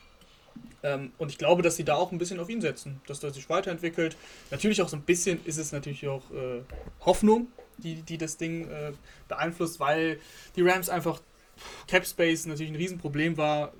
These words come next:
Sie haben sich dann für Floyd entschieden, darüber kann man streiten. Ähm, und dann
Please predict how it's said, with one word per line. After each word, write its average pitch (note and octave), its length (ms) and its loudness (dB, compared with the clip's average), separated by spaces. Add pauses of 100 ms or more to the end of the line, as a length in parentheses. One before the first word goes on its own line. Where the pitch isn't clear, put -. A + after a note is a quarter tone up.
(120)
Sie C#3 160 -6
haben D#3+ 140 -2
sich E3 100 -4
dann D3 140 -4
für - 100 -18
Floyd D#3 260 0
entschieden, D3+ 380 -6
darüber C3 260 -6
kann C#3 140 -12
man C#3 120 -8
streiten. D3 540 -6 (600)
Ähm, C#3+ 340 -4 (200)
und D3 140 -8
dann D3 320 -4